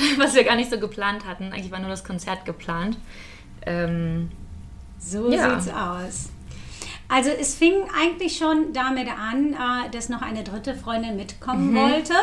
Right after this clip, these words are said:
Speaker 1: Mhm.
Speaker 2: und die gar nicht konnte. Das war schon im
Speaker 1: <laughs>
Speaker 2: Vorwege. Und diese Freundin, die wohnt in München.
Speaker 1: Mhm. Und wir wollten auch bei ihr wohnen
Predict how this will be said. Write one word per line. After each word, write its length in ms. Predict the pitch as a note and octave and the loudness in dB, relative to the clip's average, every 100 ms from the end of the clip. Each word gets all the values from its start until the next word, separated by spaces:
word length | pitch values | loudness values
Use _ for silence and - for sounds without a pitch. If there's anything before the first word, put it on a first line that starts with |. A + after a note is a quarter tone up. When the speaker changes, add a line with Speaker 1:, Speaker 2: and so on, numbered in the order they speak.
| - | 4
Speaker 1:
Mhm. 800 | G3 G3 G#3+ - - - - - | -4 -6 -10 -14 -14 -14 -8 2
Speaker 2:
und 500 | C#4 C#4 C#4+ D4 C#4 - - - | 4 6 8 6 2 -8 -16 -8
die 100 | A3 | -4
gar 160 | G3 | -2
nicht 200 | A3 C#4 | -2 -4
konnte. 480 | - C4 C4 D#4+ - | -2 4 8 6 6
Das 100 | C4 C4+ | 2 6
war 100 | B3 | 8
schon 160 | D4 E4 D4+ C#4 | 8 8 6 4
im 20 | |
Speaker 1:
<laughs> 60 | |
Speaker 2:
Vorwege. 920 | - C#4 D4+ E4+ F#3 G#3+ G#3+ A3 G#3 C#4 A#4+ - - - - - - | 2 6 8 8 6 -4 -4 -4 0 2 2 -2 -12 -12 -10 -12 -10
Und 500 | - B3+ B3+ C4 C4+ | -2 6 8 8 6
diese 260 | B3 C4+ E4 | 2 2 0
Freundin, 400 | - G3+ G#3+ B3+ | -2 -2 -2 0
die 140 | D4+ | 2
wohnt 180 | F#4+ B4 A4 | 4 2 4
in 60 | F4+ | 2
München. 560 | A#3+ G#3 G3+ G3+ G3 C4 - | 4 2 -4 -8 -6 -6 -2
Speaker 1:
Mhm. 480 | A#3+ A3+ F3 G3+ D#4+ F4 - - - | 0 0 0 -2 -6 -8 -14 -12 -8
Und 80 | G3+ | 0
wir 80 | |
wollten 220 | G3+ G#3+ G3+ | 4 4 4
auch 140 | G3+ | 2
bei 80 | F#3+ | 0
ihr 200 | F3 E3 | -2 -2
wohnen 280 | E3 G#3+ D#4 | 2 2 2